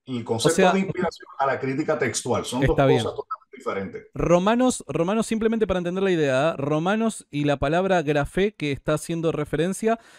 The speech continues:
Speaker 2: valida al Nuevo Testamento, o sea, al conjunto de documentos que nuevo, luego nosotros hemos llamado Nuevo Testamento.
Speaker 1: No, no, o sea,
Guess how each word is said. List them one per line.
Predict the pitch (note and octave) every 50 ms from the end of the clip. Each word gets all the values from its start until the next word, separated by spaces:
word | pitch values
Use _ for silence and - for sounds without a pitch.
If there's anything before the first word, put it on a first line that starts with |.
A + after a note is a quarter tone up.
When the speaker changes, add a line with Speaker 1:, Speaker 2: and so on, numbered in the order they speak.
| - -
Speaker 2:
valida | C#3+ C3 D3+ D3+ D#3 E3 G3 A3 A3 A#3 B3 B3 - - _ _ _ _ _ _
al | - C3+ C3 C3+ C3+ D3
Nuevo | D#3+ G3 G#3 G3+ G3
Testamento, | - D#3+ - - D#3 D3 E3 F3+ F#3+ F#3+ F#3 G#3+ A3 G#3+ F#3 - - _ -
o | - C#3
sea, | C3 - D#3 C#3
al | C#3 -
conjunto | D#3+ D#3 C#3+ - G3 G#3+ G#3 G#3+
de | G3 F3
documentos | D#3+ D3 D3+ D#3+ E3+ F#3+ F#3+ F#3+
que | - D#3 C#3+
nuevo, | D3+ E3+ F3+ E3+ D#3
luego | C#3+ E3+ F3+ F3+ E3+
nosotros | D#3+ - F3+ F3 E3+
hemos | F3 E3+ D#3
llamado | - D3+ D3+ E3 E3+ E3 D#3+ E3 -
Nuevo | - C3+ D#3 E3 D#3+
Testamento. | - D3+ - - D#3 E3 D#3 C3 A#2 G2+ - _ _ _ _ _ _ _ _ _ _ _ _ _ _ _ _ _ -
Speaker 1:
No, | C#3 C#3 C#3
no, | C3 C3 -
o | -
sea, | - D3+ G2+ - - - -